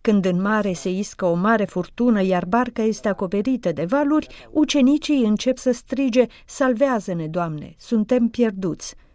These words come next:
Căci ucenicilor le era frică,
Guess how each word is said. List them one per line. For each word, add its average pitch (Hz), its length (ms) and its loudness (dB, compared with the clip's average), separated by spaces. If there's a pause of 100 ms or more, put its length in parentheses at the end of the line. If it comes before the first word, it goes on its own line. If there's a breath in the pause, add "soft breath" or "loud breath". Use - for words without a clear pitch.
(360)
Căci 233 360 4
ucenicilor 247 840 0
le 196 200 0
era 170 220 0
frică, 240 540 -4